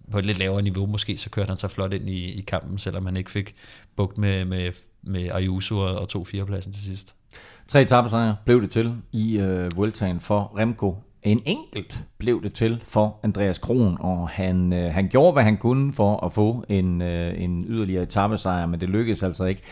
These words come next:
Speaker 2: Og på den her etape her, som Remco altså vinder, der sidder han med Andreas Kron i det afgørende udbrud,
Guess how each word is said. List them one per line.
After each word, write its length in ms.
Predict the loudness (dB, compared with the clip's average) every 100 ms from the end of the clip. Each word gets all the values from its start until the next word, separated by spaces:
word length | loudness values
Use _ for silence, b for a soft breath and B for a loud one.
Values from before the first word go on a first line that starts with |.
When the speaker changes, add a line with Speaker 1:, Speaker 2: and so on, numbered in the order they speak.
| B
Speaker 2:
Og 120 | 6
på 120 | 8
den 180 | 8 6
her 180 | 4 4
etape 380 | 2 2 4 2
her, 100 | 2
som 140 | 0
Remco 240 | -2 0 0
altså 160 | 0
vinder, 200 | 0 2
der 80 | 0
sidder 260 | 0 2 4
han 160 | 6
med 160 | 4 4
Andreas 280 | 2 0 0
Kron 240 | 0 2
i 20 | 4
det 40 |
afgørende 360 | 2 2 2 2
udbrud, 360 | 2 2 0